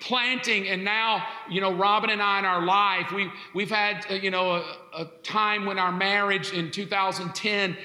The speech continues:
and yet now we can use what was so sorrowful and troubling in a moment of, uh,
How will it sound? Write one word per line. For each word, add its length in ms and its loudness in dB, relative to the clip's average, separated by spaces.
and 160 0
yet 240 -2
now 680 0
we 100 0
can 240 -4
use 400 0
what 160 0
was 160 -4
so 140 0
sorrowful 680 2
and 100 0
troubling 640 0
in 120 -2
a 60 0
moment 400 0
of, 200 -2
uh, 300 -2